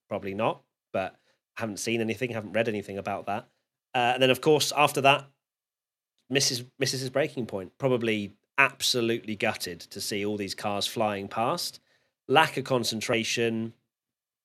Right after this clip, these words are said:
Nudges Daniel Ricciardo, but that's all that was needed because Daniel Ricciardo was so, uh,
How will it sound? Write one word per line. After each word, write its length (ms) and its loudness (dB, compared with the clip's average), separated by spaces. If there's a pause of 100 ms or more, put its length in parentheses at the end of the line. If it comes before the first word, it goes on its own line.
(180)
Nudges 560 4
Daniel 320 0
Ricciardo, 500 2
but 120 -2
that's 220 -2
all 120 2
that 120 -4
was 120 -6
needed 400 -2
because 220 -12
Daniel 280 0
Ricciardo 380 2
was 160 -4
so, 300 2
uh, 80 2